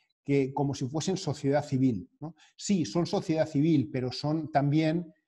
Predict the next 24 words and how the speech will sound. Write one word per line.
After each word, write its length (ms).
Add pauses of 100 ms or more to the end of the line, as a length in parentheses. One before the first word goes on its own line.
(220)
eh, 640
una 160
sociedad 380
civil 580 (540)
que 120
tiene 180
una 140
gran 240
conciencia 600
étnica 480
y 120
que 80
s-, 220
y 180
que 80
está, 580
y 120
que 120
está 360
al 260
servicio 600
o 120
al 120
dictado 640